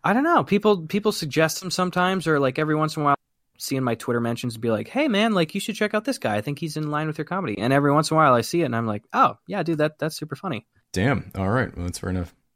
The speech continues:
Speaker 2: Um, people haven't suggested to, <laughs> people are just like to me, like, "Hey, do you know Sam O'Nella?"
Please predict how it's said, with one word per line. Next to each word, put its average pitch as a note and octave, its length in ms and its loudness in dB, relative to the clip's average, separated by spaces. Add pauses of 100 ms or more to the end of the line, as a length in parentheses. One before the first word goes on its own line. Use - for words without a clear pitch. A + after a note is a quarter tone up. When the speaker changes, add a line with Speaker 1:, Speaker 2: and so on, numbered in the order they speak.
(300)
Speaker 2:
Um, F2+ 380 0 (180)
people G#2+ 240 0
haven't E2+ 220 0
suggested F2 420 -6
to, - 260 2
<laughs> - 0 -
people E3 300 4
are A2 140 4
just G2+ 160 0
like F#2+ 100 0
to F#2+ 60 -4
me, F2+ 60 -2
like, E2 100 -4
"Hey, A2 120 0
do F#2+ 80 0
you G2 60 2
know C3+ 100 -2
Sam C#3 240 0
O'Nella?" F#2 440 0